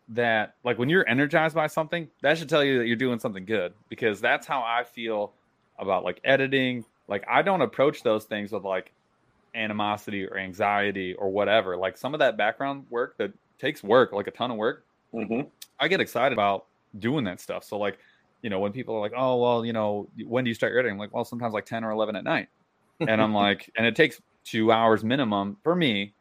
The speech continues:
Speaker 1: to get, like, a decent video done. And I always do some of the extra stuff. Like, in my edits, you'll always see usually background music. You'll usually see cut intros. You'll, you know, you'll see transitions, like, all that kind of stuff that most people are like, "Ah, da, da, da, da, da, see you later. Have a nice day."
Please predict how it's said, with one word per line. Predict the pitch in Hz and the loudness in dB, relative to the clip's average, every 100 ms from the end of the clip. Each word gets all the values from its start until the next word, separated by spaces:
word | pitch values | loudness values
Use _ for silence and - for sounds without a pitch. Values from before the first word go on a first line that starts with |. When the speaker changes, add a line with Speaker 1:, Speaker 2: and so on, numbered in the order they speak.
| _ | _
Speaker 1:
to | - 117 | 0 0
get, | 107 120 | 4 2
like, | 110 107 | 4 0
a | |
decent | 104 117 110 110 | 0 -2 -2 0
video | 120 107 98 | 2 4 2
done. | 95 92 | 0 -4
And | 101 | 0
I | 113 127 | 2 4
always | 117 113 113 | 4 2 0
do | 117 113 | -2 -4
some | 110 | -4
of | 113 | -6
the | 151 | -6
extra | 180 - | -6 -10
stuff. | - 92 - | -8 -10 -8
Like, | 98 - | -12 -8
in | 113 | -6
my | 117 143 165 135 - | 2 4 4 0 2
edits, | 113 104 107 - | 2 2 -4 -10
you'll | 104 | -6
always | 107 107 110 - | -4 -4 -6 -6
see | 107 104 101 _ _ _ - | -8 -6 -8 _ _ _ -2
usually | 104 101 | 0 4
background | 98 101 107 101 | 4 4 0 -2
music. | 101 101 104 - _ | -6 -2 -4 -4 _
You'll | 113 107 | -2 0
usually | 101 98 104 98 | 0 0 0 -2
see | - 101 98 - | -4 -4 -4 -6
cut | 113 104 | -4 -2
intros. | 110 98 101 98 98 - | -4 -4 0 0 -2 -6
You'll, | 107 101 98 | -4 -2 -2
you | 123 110 | -4 -2
know, | 95 98 | -2 0
you'll | 107 104 | -2 -2
see | 113 | -6
transitions, | 101 101 98 104 - 104 101 - - | -4 -2 0 -2 -2 -8 -8 -12 -8
like, | 101 104 | -6 4
all | 113 | 6
that | 117 117 | 6 2
kind | 127 | -4
of | 113 | 2
stuff | 127 123 | 2 2
that | 110 | 0
most | 107 107 | -2 -2
people | 110 104 | -4 -4
are | |
like, | 101 165 | -2 6
"Ah, | 185 170 | 6 8
da, | 160 | 6
da, | |
da, | 147 139 | 4 2
da, | 131 | 4
da, | 123 117 | 4 4
see | - | -2
you | 107 | -8
later. | 98 92 | -8 -8
Have | 101 | -12
a | |
nice | 95 - | -14 -2
day." | 135 | -2